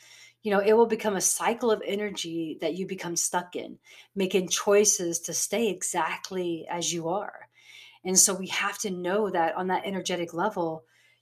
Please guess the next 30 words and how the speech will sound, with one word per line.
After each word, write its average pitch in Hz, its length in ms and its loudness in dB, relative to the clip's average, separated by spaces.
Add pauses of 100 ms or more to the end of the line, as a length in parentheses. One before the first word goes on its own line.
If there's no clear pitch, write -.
you 196 140 0
know, 185 80 4
if 190 180 -2
we 214 80 2
wanna 254 240 4
release, 226 380 2
that's 175 180 -4
great. 233 320 -2
So 185 160 -2
release, 190 720 -2 (320)
but 202 160 -2
then 208 140 0
release, 185 760 -2 (1080)
right? 190 320 0 (380)
We 208 120 2
have 254 260 -2
to, 208 280 0
we 214 140 -2
have 226 160 -4
to 196 100 -4
know 202 400 -2
exactly 202 500 -6
what's 180 200 -6
coming 170 280 -8
up, 202 280 -6 (500)
you 202 160 -2
know, 180 240 -2
and 185 400 -4
with 190 240 -2
guidance, 185 720 0